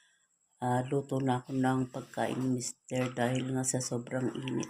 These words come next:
kailangan niyang maagang pumunta sa bukid, guys. Kaya ito at, ah, kakain na lang siya.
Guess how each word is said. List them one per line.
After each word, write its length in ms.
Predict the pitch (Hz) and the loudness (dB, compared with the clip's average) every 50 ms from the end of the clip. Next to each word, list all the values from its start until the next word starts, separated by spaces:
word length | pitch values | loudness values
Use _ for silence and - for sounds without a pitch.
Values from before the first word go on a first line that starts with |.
| - | -2
kailangan 560 | - - - 143 135 135 135 135 131 131 131 135 | -2 -2 0 0 0 2 2 2 2 2 2 2
niyang 240 | 131 131 131 131 | 2 2 2 2
maagang 480 | 127 127 123 - 127 123 123 120 117 123 | 2 4 4 2 0 2 0 0 0 -2
pumunta 400 | - 131 127 127 127 127 123 127 | -6 -6 -4 -2 -2 -2 -2 -2
sa 240 | 123 - - 113 127 | -6 -4 -4 -6 -6
bukid, 480 | 131 143 117 - - - 113 - - | -6 -8 -10 -10 -10 -12 -12 -12 -14
guys. 560 | - - - - - - - - - - - - _ _ _ _ _ _ _ _ _ _ _ _ _ _ _ _ _ _ _ _ _ _ | -14 -12 -10 -8 -6 -6 -6 -6 -8 -12 -16 -20 _ _ _ _ _ _ _ _ _ _ _ _ _ _ _ _ _ _ _ _ _ _
Kaya 320 | - - 127 127 127 117 | -6 -2 0 2 4 2
ito 320 | - - 120 - _ - - | 2 0 -2 -6 _ -12 -10
at, 320 | - - - 123 123 123 - - | -8 -6 -6 -6 -6 -8 -10 -12
ah, 480 | 135 139 143 143 143 139 143 131 131 - _ _ _ _ _ _ - - _ _ - _ _ - _ _ _ | -10 -10 -8 -8 -8 -8 -10 -12 -14 -18 _ _ _ _ _ _ -20 -20 _ _ -20 _ _ -20 _ _ _
kakain 560 | - 127 123 - - - - - - - 139 | -2 -2 -2 -2 -4 -4 -4 -4 -2 -2 -4
na 160 | 139 139 135 | -4 -4 -4
lang 160 | 139 139 135 135 | -4 -4 -4 -2
siya. 400 | - - - - - - 131 | -2 -2 -2 -2 -6 -6 -8